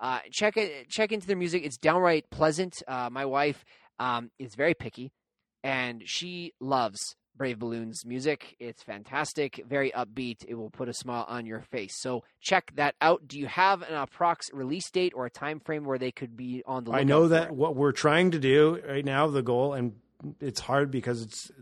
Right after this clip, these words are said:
Speaker 2: everybody's free time and we're doing this for free, is,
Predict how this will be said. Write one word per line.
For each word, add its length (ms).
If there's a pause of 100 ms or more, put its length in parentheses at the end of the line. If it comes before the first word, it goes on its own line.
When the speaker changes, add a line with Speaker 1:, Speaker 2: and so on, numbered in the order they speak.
(280)
Speaker 2:
everybody's 480
free 240
time 320
and 180
we're 100
doing 220
this 120
for 120
free, 300 (520)
is, 480